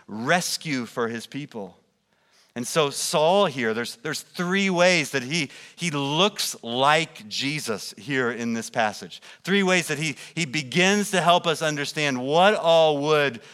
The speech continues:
the Messiah need to do. It, it, at first it says that he is filled with the Holy Spirit. God's Spirit came powerfully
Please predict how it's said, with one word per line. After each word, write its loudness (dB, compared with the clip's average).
the -4
Messiah 2
need -4
to -10
do. -10
It, -8
it, -6
at -4
first 0
it -6
says 2
that -2
he -2
is 0
filled 0
with -8
the -2
Holy 0
Spirit. -10
God's 2
Spirit -2
came -2
powerfully 2